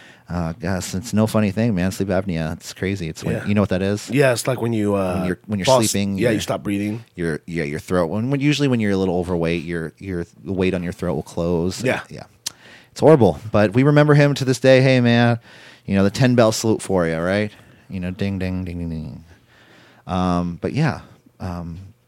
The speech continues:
Speaker 1: that was the Raw review. That was a quick, uh, recap of this weekend in professional wrestling in San Francisco
Speaker 2: Yep.
Speaker 1: a-, and, uh, birthdays. So, guys, this is, uh, City Wrestling Radio. This was the Raw review.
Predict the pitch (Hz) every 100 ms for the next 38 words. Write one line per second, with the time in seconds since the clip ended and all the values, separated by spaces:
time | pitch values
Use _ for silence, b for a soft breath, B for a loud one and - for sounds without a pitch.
0 | - _ - 82 85 90 92 98 101 113
1 | 135 156 - b b b - 98 117 110
2 | 104 95 101 - 135 117 120 107 104 107
3 | 110 120 110 107 90 113 - 117 127 135
4 | 123 101 104 110 - 101 98 - 101 -
5 | 95 92 104 - 139 147 - 196 98 -
6 | 110 120 123 127 123 147 - 135 - B
7 | B B - 147 143 165 180 135 131 127
8 | 127 117 127 120 113 - 113 113 139 135
9 | 110 110 101 98 95 98 117 139